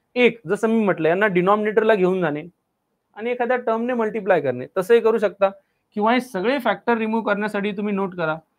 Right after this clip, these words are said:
या सगळ्या इक्वेशनला जर सिक्सने multiply केलं, तर हे वरती या सगळ्या terms गायब होतात. टू पण जाते, थ्री पण जाते, सिक्स पण जाते. कसं? हे बघा, टू आणि थ्री गेला, तर हा काय राहील? X plus two by three. हा करेल तीन दुने सहा ना,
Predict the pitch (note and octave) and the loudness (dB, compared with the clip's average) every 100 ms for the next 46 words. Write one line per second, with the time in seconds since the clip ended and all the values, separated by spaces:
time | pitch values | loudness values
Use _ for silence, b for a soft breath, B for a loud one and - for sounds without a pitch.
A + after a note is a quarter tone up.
0 | _ - E3 - F3 A3 B3 G#3 A3 A3 | _ -10 -10 -6 -2 2 0 0 -4 -4
1 | G#3 G#3 G#3 F3+ - A#3+ - B3+ A#3+ G#3 | -4 -2 -4 -6 -8 -8 -4 -2 0 -2
2 | G3+ F#3+ G3 D#3+ D3+ D3+ _ _ _ _ | -4 -2 -4 -2 -6 -8 _ _ _ _
3 | - E3+ G3 F#3 F3+ G#3 G3+ F#3 F3 G3+ | -8 -2 0 -2 -2 0 0 -2 -2 -2
4 | G3 F#3+ F3 D#3 D3 A#2 G#2+ _ _ - | -2 -2 0 0 0 -6 -12 _ _ -8
5 | E3+ G3 G3 F3+ F3+ F#3+ F#3 E3 E3 F#3+ | -4 -4 -2 -2 -2 -8 -8 -10 -6 -6
6 | E3+ C#3+ F3 E3+ D3+ - D#3 A2+ - A#2+ | -4 -6 -8 -10 -14 -10 -8 -8 -12 -12
7 | D3 E3+ E3 _ _ _ _ _ - E3 | -8 -6 -8 _ _ _ _ _ -8 -2
8 | D#3 D#3 F#3 F#3 F#3+ F3+ F3 D3 A#2+ A2 | -2 -2 0 0 -2 -2 -4 -2 -4 -6
9 | C3 C#3 C#3 E3 E3 F3 - E3 - - | -6 -6 -2 0 -2 -4 -8 -8 -8 -4
10 | F3 F3 _ E3 D#3 D#3 D#3 D#3+ B2 - | -4 -4 _ -4 -2 -2 -4 -8 -8 -12
11 | _ _ _ _ - - - _ _ _ | _ _ _ _ -20 -20 -20 _ _ _
12 | _ - E3 F3+ F#3+ F3+ F3+ F3 F3 F3+ | _ -4 -2 0 -2 -4 -2 0 0 -2
13 | F#3 E3 D3+ D#3 D#3+ | -2 0 2 0 -6